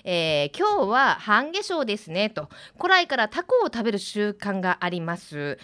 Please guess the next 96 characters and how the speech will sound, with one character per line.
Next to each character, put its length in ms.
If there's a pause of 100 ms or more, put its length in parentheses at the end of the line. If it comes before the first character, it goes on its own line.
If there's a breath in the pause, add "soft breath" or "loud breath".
(220 loud breath)
稲 260
が 120
し 160
っ 40
か 120
り 80
根 100
付 180
く 80
よ 120
う 40
に 140
と 100
願 220
を 60
か 100
け、 140
く 140
っ 20
つ 160
い 60
た 100
ら 80
離 320
れ 80
な 140
い 80
タ 120
コ 140
を 40
食 140
べ 140
る 60
よ 100
う 20
に 60
な 120
っ 60
た 100
そ 200
う 60
で、 160 (200 loud breath)
先 240
人 180
た 120
ち 120
の 200
思 240
い 80
を 80
伺 360
い 60
知 80
る 80
こ 100
と 100
が 100
で 80
き 80
ま 160
す」 80
と。 100 (420 loud breath)
こ 120
れ 60
あ 40
の、 140
調 140
べ 180
ま 160
し 80
た 80
ら、 260 (220 loud breath)
あ 100
の、 100
夏 180
至 100
か 80
ら 100
数 240
え 60
て 100
十 320
一 160
日 380
目 120
に 100
当 100
た 160
る 80
日 80
の 120
こ 140
と 260
を 60
半 300
夏 100